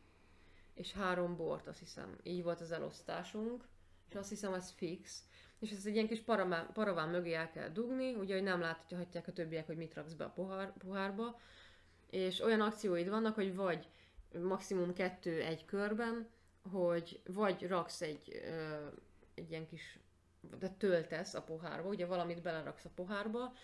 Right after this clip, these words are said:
az bármelyikbe pakolhatsz, vagy, ö, belenézel a sajátodba, ugye akkor látod, hogy mi van éppen az aktuálisan előtted lévő pohárban, ö,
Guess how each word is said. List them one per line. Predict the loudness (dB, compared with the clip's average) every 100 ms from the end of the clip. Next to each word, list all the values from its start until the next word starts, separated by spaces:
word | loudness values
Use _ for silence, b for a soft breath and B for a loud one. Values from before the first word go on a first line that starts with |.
| B B
az | -6
bármelyikbe | 2 2 4 0 0 -2
pakolhatsz, | -4 -2 -2 0 -2 -4 -8 -20 b b b b b
vagy, | -6 0 4 4 2 -4 b b b -20 -6
ö, | -2 -2 -2 -4 -2
belenézel | 2 4 4 2 0
a | -2
sajátodba, | 0 2 2 2 0 2 4
ugye | 4 4
akkor | 4
látod, | 4 4 2
hogy | 0
mi | 2 2
van | 2
éppen | 0 0 -2 -2
az | -2 0
aktuálisan | 0 2 2 2 -2 -2
előtted | -2 -2 -4 -6
lévő | -4 -4 -4
pohárban, | -6 -4 -4 -2 -2 -4 -8 B B B
ö, | -10